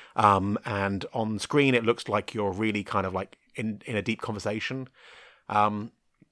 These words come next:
sounds silly, but it's, it's amazing the kind of things that go on in the background and the, the kind of tricks that you need to have to make it look natural. Um, it's, it's very easy for people who think they can act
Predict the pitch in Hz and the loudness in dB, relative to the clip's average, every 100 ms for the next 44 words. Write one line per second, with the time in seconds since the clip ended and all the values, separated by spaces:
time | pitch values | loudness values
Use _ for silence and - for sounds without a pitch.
0 | _ _ _ _ _ _ - 208 196 185 | _ _ _ _ _ _ -2 4 4 4
1 | - 131 107 90 95 104 - _ - - | 0 0 0 0 2 2 0 _ -20 -20
2 | _ - 139 160 135 160 175 175 151 123 | _ -6 -4 -4 -2 2 4 4 2 2
3 | 135 123 110 110 - - _ _ - - | 4 4 2 -4 -14 -20 _ _ -20 0
4 | 131 120 117 113 113 101 123 101 90 117 | 2 4 2 4 4 6 4 2 0 -2
5 | - 98 92 92 92 98 - 107 - 123 | -4 -6 -6 -6 -8 -10 -8 -8 -4 -2
6 | 101 - - - 101 104 110 101 - 92 | -2 0 -2 -2 -4 0 0 -2 -4 -2
7 | 107 98 - 107 95 92 - - - _ | 0 0 -4 -2 -2 -4 -16 -20 -20 _
8 | _ - 117 - 104 107 110 120 139 - | _ -4 -2 0 0 0 0 0 0 -2
9 | - 87 - - 104 104 104 104 92 _ | -2 -2 -4 -4 0 0 0 -6 -10 _
10 | _ - - - _ _ _ _ _ - | _ -20 -20 -20 _ _ _ _ _ 0
11 | - - 120 117 151 165 139 135 117 110 | 2 0 -2 2 4 6 4 2 0 -4
12 | 135 175 156 117 127 - 135 151 - 131 | -2 0 0 -2 -4 -2 -2 -2 -4 -4
13 | - 110 135 107 - - - - | -4 -6 -4 -4 -4 -12 -14 -16